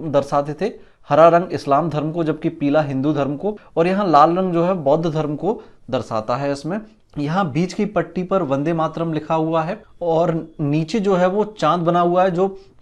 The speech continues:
इस्लाम धर्म का प्रतीक है, जबकि यहाँ सूर्य बना हुआ है जो हिंदू धर्म को दर्शाता है।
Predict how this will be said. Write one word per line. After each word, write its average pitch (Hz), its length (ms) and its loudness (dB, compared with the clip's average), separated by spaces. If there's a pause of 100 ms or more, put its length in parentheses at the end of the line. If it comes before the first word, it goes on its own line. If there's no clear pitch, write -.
(120)
इस्लाम 156 380 2
धर्म 160 220 -2
का 170 120 2
प्रतीक 165 360 -4
है, 202 200 -4 (200)
जबकि 156 560 -2
यहाँ 160 300 0
सूर्य 165 300 0
बना 147 200 2
हुआ 147 260 2
है 175 80 0
जो 202 100 -2
हिंदू 147 320 -2
धर्म 135 220 0
को 131 100 -6
दर्शाता 110 440 -6
है। - 220 -12